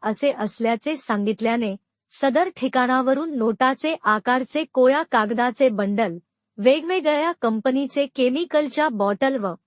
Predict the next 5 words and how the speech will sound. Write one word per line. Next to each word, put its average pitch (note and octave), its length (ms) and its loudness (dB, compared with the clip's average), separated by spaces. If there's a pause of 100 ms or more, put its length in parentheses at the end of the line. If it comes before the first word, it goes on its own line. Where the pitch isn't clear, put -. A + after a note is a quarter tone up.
(340)
केमिकल F#4 460 2
मिश्रित C4+ 520 -2
नोटाचे C4 680 0
आकाराचे C4 680 0 (100)
काळपट A#3+ 380 2